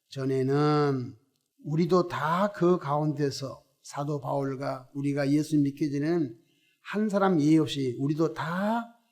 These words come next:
이 세상 풍조에 의하여 살았고, 공중 권세 잡은 사단 마귀의 종되어 살았지요.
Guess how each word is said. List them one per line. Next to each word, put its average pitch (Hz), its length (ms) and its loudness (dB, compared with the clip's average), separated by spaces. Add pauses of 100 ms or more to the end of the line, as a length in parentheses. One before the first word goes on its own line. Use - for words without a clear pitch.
(160)
이 180 140 0
세상 170 400 2
풍조에 220 880 2 (220)
의하여 151 600 -4 (260)
살았고, 127 1200 -6 (580)
공중 175 680 2
권세 147 400 0
잡은 156 500 0 (280)
사단 185 580 -2
마귀의 170 720 0
종되어 170 1000 0 (260)
살았지요. 131 1040 -10